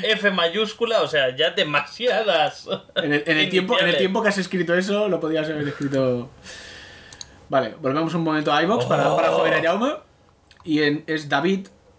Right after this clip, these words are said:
Speaker 2: Da-, coño, escribe el que ha escrito con otro de esto en el setenta y uno, que dice, "Oye, qué pintaza tiene el de los barcos, ¿no? De todo lo demás, Bethesda ha hecho Dishonored y va a sacar el dos. Y eso les perdona todo. Todo, ea."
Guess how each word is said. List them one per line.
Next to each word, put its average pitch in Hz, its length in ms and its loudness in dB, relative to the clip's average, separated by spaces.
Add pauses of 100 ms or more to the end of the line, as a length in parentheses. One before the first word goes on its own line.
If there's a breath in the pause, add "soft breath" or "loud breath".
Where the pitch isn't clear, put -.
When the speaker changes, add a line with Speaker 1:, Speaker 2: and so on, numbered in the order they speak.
(160)
Speaker 2:
Da-, - 200 -10 (120)
coño, 151 340 2
escribe 185 400 2
el 147 80 0
que 156 80 2
ha - 20 4
escrito 165 320 2
con 160 120 2
otro 160 300 2
de 160 80 2
esto 160 220 -2
en 147 80 0
el 135 60 2
setenta 139 400 0
y 180 100 4
uno, 156 140 0
que 143 100 0
dice, 131 220 -2
"Oye, 180 240 2
qué 165 100 0
pintaza 175 500 0
tiene 165 180 0
el 170 40 -2
de 151 80 0
los 120 140 -2
barcos, 135 320 -2
¿no? 156 240 -2
De 127 100 -2
todo 165 180 0
lo 190 100 2
demás, 175 380 0 (280 loud breath)
Bethesda 190 680 2
ha 175 120 4
hecho 170 180 0
Dishonored 170 500 0
y 139 200 -2
va 147 140 2
a 156 40 -2
sacar 151 280 0
el 110 120 -4
dos. 107 360 -12
Y 139 140 2
eso 170 280 0
les 117 180 -6
perdona 123 400 -4
todo. 104 240 -12 (240)
Todo, 131 580 2 (140)
ea." 110 180 -8